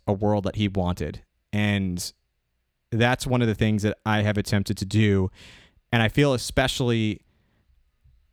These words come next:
and we could go down a whole rabbit hole here, which would get a little jaded, but the, um, you know, the world that we live in today, I feel like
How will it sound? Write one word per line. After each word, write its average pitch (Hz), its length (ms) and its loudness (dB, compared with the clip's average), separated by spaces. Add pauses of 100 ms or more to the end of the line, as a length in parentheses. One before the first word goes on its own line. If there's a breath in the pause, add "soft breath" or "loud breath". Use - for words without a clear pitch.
(100)
and 98 160 -2
we 98 60 -4
could 95 80 -8
go 104 100 0
down 95 160 0
a 92 40 0
whole 101 160 0
rabbit 92 260 0
hole 92 160 -2
here, 95 180 0
which 92 200 -4
would 95 80 -6
get 95 140 0
a 95 40 -2
little 92 380 -2 (360)
jaded, 101 380 -4
but 104 260 -2
the, 117 240 0
um, 104 440 0 (1120)
you 117 80 6
know, 107 100 4
the 107 80 0
world 131 180 4
that 135 80 0
we 120 80 2
live 117 160 2
in 104 100 2
today, 104 300 2
I 98 80 0
feel 104 200 0
like 98 360 0